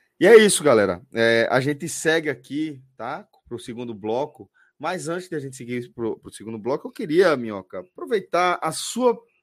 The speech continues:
presença, sua chegada, pra solicitar à turma aquela contribuição que não custa nada, mas ainda assim, de vez em quando, a galera esquece, Minhoca.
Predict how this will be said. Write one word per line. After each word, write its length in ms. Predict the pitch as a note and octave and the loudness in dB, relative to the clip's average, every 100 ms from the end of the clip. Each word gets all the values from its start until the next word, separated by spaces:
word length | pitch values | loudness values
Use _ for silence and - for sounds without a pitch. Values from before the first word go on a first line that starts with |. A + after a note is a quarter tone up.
| _ _ | _ _
presença, 880 | - E3+ E3+ A#3 A#3 - C3 G2+ A2+ | -4 0 0 0 -2 -4 -6 -8 -14
sua 220 | - - | -20 -14
chegada, 1040 | - - A2 - D3 G3 F3+ C3+ G#2+ F#2+ _ _ _ _ | -12 -12 -14 -4 -2 0 0 2 0 0 _ _ _ _
pra 160 | - C4 | 0 0
solicitar 1120 | - - - C#4 C4+ - F3 - C3+ D3+ F3 _ _ _ _ | 2 0 4 6 6 0 -10 -4 -2 -2 -4 _ _ _ _
à 100 | - A2 | -20 -20
turma 680 | _ A#2+ B2 C3+ C#3 C#3+ - _ _ _ | _ -6 -6 -6 -8 -8 -12 _ _ _
aquela 340 | A4+ F4+ A#4+ A4+ | -18 -8 -4 -2
contribuição 1000 | G#4 F4+ B3 G#3+ F#3 - D#3 D#3+ C3 B2+ | 0 0 0 -2 -4 -2 -2 -2 -6 -10
que 100 | - | -14
não 140 | G#4+ - | -12 -8
custa 340 | F#4 F4+ F4+ | -8 -6 -6
nada, 680 | F#3+ - - C#4+ A2 G2 - | 0 2 2 -2 -8 -14 -12
mas 280 | D#3 A3+ B3 | -8 -4 -4
ainda 300 | C4 C4 A#3+ | -4 -6 -10
assim, 380 | - G#3+ A#3 C4+ | -12 -16 -16 -12
de 120 | G#3 | -8
vez 340 | F#3+ B3 C#4 | 0 0 -2
em 100 | A#3+ | -10
quando, 600 | F#3+ D#3+ F3 A3 C#4 C4 | -14 -10 -10 -10 -12 -12
a 40 | G#3 | -12
galera 320 | - G#3 B3+ | -10 -8 -8
esquece, 760 | D#4+ - - A#2+ C3+ D3 - | -10 -12 -8 -4 -4 -6 -12
Minhoca. 420 | A2 G#2 F2+ F2+ | -12 -12 -14 -18